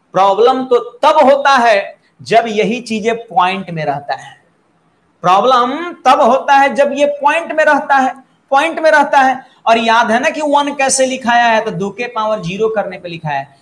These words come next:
दो कैसे लिखाया है, दो के पावर एक, चार कैसे लिखाया है, दो के पावर दो। याद है ना? अब देखिए, ये questions का आनंद लीजिए सारे विद्यार्थी,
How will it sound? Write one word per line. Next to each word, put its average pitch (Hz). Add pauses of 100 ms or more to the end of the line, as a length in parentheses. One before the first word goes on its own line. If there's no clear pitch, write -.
(140)
दो 262
कैसे 262
लिखाया 247
है, 233
दो 202
के 240
पावर 214
एक, 185
चार 240
कैसे 247
लिखाया 233
है, 202
दो 196
के 220
पावर 196
दो। 175
याद 226
है 247
ना? 294 (320)
अब 240
देखिए, 208 (220)
ये 196
questions 254
का 240
आनंद 214
लीजिए 196
सारे 196
विद्यार्थी, 147